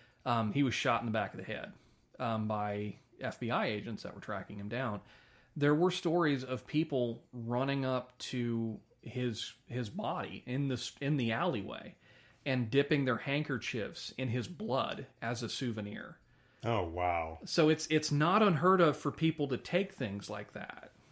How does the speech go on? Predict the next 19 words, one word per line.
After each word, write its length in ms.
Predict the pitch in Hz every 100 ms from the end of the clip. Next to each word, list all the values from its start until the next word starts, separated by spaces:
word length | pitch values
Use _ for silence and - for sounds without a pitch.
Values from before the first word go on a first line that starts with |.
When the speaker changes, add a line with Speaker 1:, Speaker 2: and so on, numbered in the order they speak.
| - -
Speaker 2:
That's 240 | 101 92 -
weird. 280 | 98 92 95
Well, 220 | 101 - - - -
I 100 | 156
thought 100 | 160
that 100 | 139
was 160 | 127
strange, 720 | - - 131 107 92 90 101 -
but, 360 | - 160 117 - - - - - - -
uh, 400 | 117 113 110 107 -
I 100 | 120
also 200 | 156 160
thought 120 | 143
this 100 | 123
was 80 | 113
funny. 340 | - 110 95 98 - 104
This 180 | 110
may 280 | 113 139 185
be 440 | 151 151 147 143